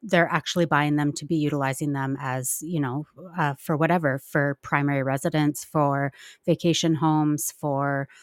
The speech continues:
um, rental properties, for th-, that they're being occupied.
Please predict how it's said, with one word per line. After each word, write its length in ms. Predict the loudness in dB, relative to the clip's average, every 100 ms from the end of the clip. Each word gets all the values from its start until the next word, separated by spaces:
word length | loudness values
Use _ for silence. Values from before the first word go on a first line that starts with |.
| -20 -16 -2
um, 440 | 2 2 2 -2 -8 -12 -2
rental 260 | 0 0
properties, 880 | 2 2 2 0 2 0 0 -4 -4 -8 _ _ _
for 520 | -4 0 2 2 0 0
th-, 140 | 0 0 2
that 240 | 2 2
they're 140 | 2 4
being 180 | 4 4
occupied. 600 | 0 0 -2 -2 -10